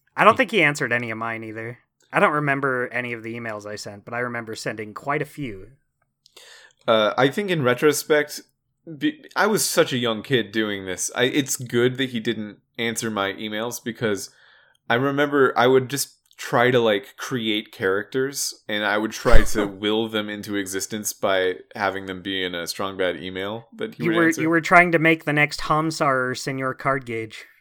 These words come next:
Speaker 2: Yeah, I, w-, I was trying to, I think I remember actually coming up with, uh, Coach Y, who is an alternative to Coach Z.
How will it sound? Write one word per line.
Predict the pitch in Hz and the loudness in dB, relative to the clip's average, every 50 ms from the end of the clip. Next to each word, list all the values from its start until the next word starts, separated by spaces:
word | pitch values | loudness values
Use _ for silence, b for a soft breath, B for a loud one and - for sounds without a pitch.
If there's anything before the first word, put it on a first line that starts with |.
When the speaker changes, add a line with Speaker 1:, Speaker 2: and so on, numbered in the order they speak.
| b b b b - | b b b b -2
Speaker 2:
Yeah, | 131 131 131 120 101 80 | 2 4 4 6 6 6
I, | |
w-, | 110 123 139 147 | 8 8 8 8
I | - 135 | 8 6
was | 139 135 | 6 4
trying | - - - 185 185 165 | 2 0 2 2 4 4
to, | 151 143 - | 4 4 4
I | - 120 | 4 2
think | 123 - 214 214 - - - - _ | 0 -2 -4 -8 -8 -10 -16 -8 _
I | - 120 | -2 0
remember | 123 127 131 123 117 120 127 123 123 113 110 - - | 2 2 0 0 0 0 0 2 2 2 2 2 2
actually | 107 107 110 107 - - - 113 107 101 98 | 2 0 2 0 -2 -6 -6 -4 -4 -4 -6
coming | 95 - 113 101 101 101 101 | -4 -6 -6 -8 -6 -6 -6
up | 98 95 - | -8 -8 -4
with, | - 104 95 90 92 | -4 -2 -2 -2 -2
uh, | 92 90 90 85 85 - - | -2 -2 0 -2 -4 -6 -10
Coach | - - 127 113 110 - - | -6 -4 -2 -2 -2 -4 -6
Y, | - 101 101 104 101 90 82 80 80 - _ _ _ _ _ _ _ _ _ _ _ _ - | -2 2 2 4 4 2 0 -4 -8 -10 _ _ _ _ _ _ _ _ _ _ _ _ -4
who | 131 120 | -2 -2
is | 113 107 - | -2 -2 -4
an | 107 | -4
alternative | 107 101 101 - - 127 120 120 117 110 104 - | -4 -4 -4 -4 -4 -4 -4 -2 -2 -4 -4 -6
to | - - | -8 -10
Coach | - - 90 85 - | -8 -8 -8 -6 -8
Z. | 90 85 85 85 80 82 | -8 -8 -8 -8 -8 -10